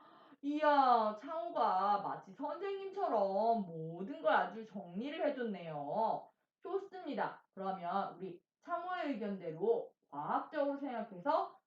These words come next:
과학적으로 실천할 수 있는 거를 한번 해볼까요? 이야, 모두들 공감의 V를 하고 있네요. 좋습니다. 그러면 활동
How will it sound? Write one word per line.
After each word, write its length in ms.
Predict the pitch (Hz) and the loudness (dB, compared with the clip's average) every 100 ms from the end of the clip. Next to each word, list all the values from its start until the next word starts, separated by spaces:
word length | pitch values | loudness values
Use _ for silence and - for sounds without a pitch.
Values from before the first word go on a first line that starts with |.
| _ _ | _ _
과학적으로 880 | 185 180 277 330 330 311 285 285 | -14 0 2 0 0 0 2 -4
실천할 460 | 285 320 370 320 311 | -6 -8 -6 -2 -4
수 120 | 294 | -6
있는 260 | 240 220 202 | -8 -4 -4
거를 260 | 196 269 330 | 0 2 0
한번 240 | 240 233 | -4 -8
해볼까요? 680 | 247 233 233 214 277 294 - _ _ _ _ _ _ _ 180 | -8 -10 -4 0 2 0 -4 _ _ _ _ _ _ _ -14
이야, 720 | 180 180 180 180 175 175 175 | -10 -6 -2 -2 0 -2 -4
모두들 560 | 156 160 165 220 294 285 | -8 -8 -8 -10 -8 -6
공감의 520 | 214 208 269 320 330 | -4 -2 0 -2 -4
V를 280 | 339 320 302 | -4 -2 0
하고 220 | 254 208 | 0 -2
있네요. 400 | 190 160 147 - - _ _ _ _ | -4 -6 -8 -10 -16 _ _ _ _
좋습니다. 760 | 196 190 - 190 160 131 - _ | -8 -8 -10 -10 -8 -12 -16 _
그러면 680 | 214 214 202 247 320 185 - _ _ _ _ | -4 -2 0 0 0 -2 -8 _ _ _ _
활동 480 | 403 403 - 370 | -4 -4 -4 -4